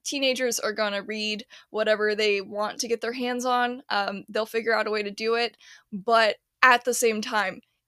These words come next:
is it educational? Does it need to be in an educational space? What good is it doing their brains? Does it need to be in school libraries? That is the question. All right, now, guys, you gotta be sure to go check out our buddy Steve Abramowitz over at Mill Creek View Podcast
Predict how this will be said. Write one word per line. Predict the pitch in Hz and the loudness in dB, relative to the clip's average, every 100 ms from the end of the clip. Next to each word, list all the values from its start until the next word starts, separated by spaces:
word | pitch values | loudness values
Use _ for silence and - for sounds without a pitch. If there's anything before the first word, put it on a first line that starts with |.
| - | -2
is | 302 | 0
it | 311 | 2
educational? | 277 254 285 233 - 233 233 | 2 0 0 2 2 -2 -4
Does | - 285 277 | 2 2 2
it | |
need | 240 214 | -2 -6
to | |
be | 202 | -4
in | 202 | -2
an | - | -2
educational | 202 208 226 208 208 208 | -2 -4 -6 -4 -4 -4
space? | - 214 208 - - - _ _ | 0 2 2 0 -6 -16 _ _
What | - 208 254 285 | -14 0 0 0
good | - 240 | 6 6
is | 226 | 6
it | 202 202 | 0 -2
doing | 202 202 | -4 -2
their | 202 196 | -4 -2
brains? | 208 202 196 196 - - _ | 0 0 -2 -8 -10 -14 _
Does | 233 233 | 2 2
it | 226 | 2
need | 226 | -2
to | 208 | -4
be | 190 | -4
in | 202 | -4
school | 202 196 185 | -4 -8 -6
libraries? | - - - 62 - - - _ _ | -6 -6 -8 -6 -6 -8 -10 _ _
That | 196 196 | -2 -2
is | 190 | -6
the | 208 | -8
question. | - - - - 233 _ _ - - _ | -6 -4 -4 -6 -12 _ _ -20 -20 _
All | 220 | -2
right, | 233 262 | -2 0
now, | 208 202 | -4 -2
guys, | 208 180 - - - _ _ _ | -2 -4 -6 -10 -10 _ _ _
you | - 240 | -2 2
gotta | 285 | 2
be | 269 | 0
sure | 262 320 320 | -4 -2 -2
to | 262 | -2
go | 233 226 | -2 -2
check | 254 247 | -4 -2
out | 247 | 0
our | 240 | 0
buddy | 214 247 220 226 | 0 -2 -4 -8
Steve | - 247 220 | -8 -6 -4
Abramowitz | 214 226 240 208 131 - - | -2 0 -2 -4 -6 -8 -6
over | 220 220 | -2 0
at | 220 | 0
Mill | 214 220 226 | 0 -6 -6
Creek | - 247 - | -8 -10 -10
View | 220 226 220 - _ _ | -12 -8 -10 -12 _ _
Podcast | - 233 247 - - 214 - - | -6 -2 -2 -4 -6 -6 -6 -14